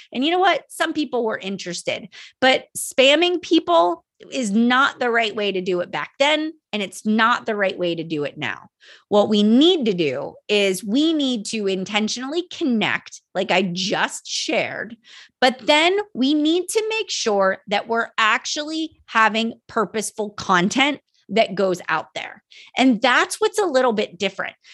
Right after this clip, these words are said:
Before it was, "Let me just, you know, talk about my jewelry and post a picture of it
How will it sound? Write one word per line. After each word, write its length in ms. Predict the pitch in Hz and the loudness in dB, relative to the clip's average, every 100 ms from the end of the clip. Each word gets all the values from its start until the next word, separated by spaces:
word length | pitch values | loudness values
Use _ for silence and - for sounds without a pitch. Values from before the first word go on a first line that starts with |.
| - | -2
Before 600 | 254 254 339 330 269 233 - | -2 2 4 6 6 4 4
it 180 | 262 | 2
was, 380 | 269 247 233 226 | 4 4 4 2
"Let 100 | 269 | 0
me 140 | 311 285 | 0 0
just, 340 | 294 277 - - | 0 0 -4 -8
you 140 | 247 | -4
know, 380 | 240 214 196 - - | 0 0 0 -6 -6
talk 280 | 269 269 | -2 -2
about 340 | 269 240 226 - | -2 0 -2 -2
my 160 | 220 | -8
jewelry 640 | 208 208 277 247 214 202 202 | -8 -8 -8 -6 -6 -4 -6
and 180 | - 226 | -6 -8
post 360 | - 247 - | -2 -2 -2
a 40 | 226 | -6
picture 500 | 285 277 - 240 226 | -6 -8 -4 -2 0
of 260 | 208 202 | 0 2
it 320 | 202 202 - | 2 0 -4